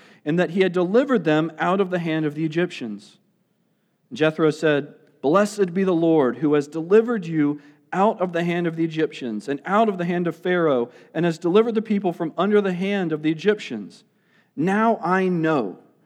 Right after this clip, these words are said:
that the Lord is greater than all gods, because in this affair they dealt arrogantly with people." And Jethro, Moses' father-in-law, brought a burnt offering and sacrifices to God. And Aaron came with all the elders of Israel to eat bread with Moses' father-in-law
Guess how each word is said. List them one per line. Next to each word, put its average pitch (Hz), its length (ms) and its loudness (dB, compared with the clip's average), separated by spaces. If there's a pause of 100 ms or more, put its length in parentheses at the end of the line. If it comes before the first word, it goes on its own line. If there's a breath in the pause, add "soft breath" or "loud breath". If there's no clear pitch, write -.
(180)
that 156 140 -2
the 165 100 2
Lord 185 340 4
is 175 160 2
greater 190 420 2
than 180 180 0 (100)
all 190 260 2
gods, 120 640 -4 (500)
because 175 360 0
in 214 120 4
this 220 200 2
affair 190 360 0
they 175 160 0
dealt 170 460 0
arrogantly 196 500 2
with 175 240 -2
people." 104 460 -8 (1000)
And 131 100 -4
Jethro, 185 320 0
Moses' 180 400 0
father-in-law, 156 880 0
brought 165 400 0
a 147 60 -2
burnt 160 320 2
offering 156 400 0
and 123 100 -4
sacrifices 156 720 -4
to - 80 -10
God. 110 400 -4 (320 loud breath)
And 147 140 -4
Aaron 202 260 0
came 190 260 -2
with 175 140 -2
all 165 160 2
the 185 140 0
elders 175 280 0
of 165 120 -4
Israel 147 280 -2
to 143 120 -4
eat 170 200 -6
bread 165 280 0
with 170 200 -4
Moses' 160 440 -2
father-in-law 120 680 -4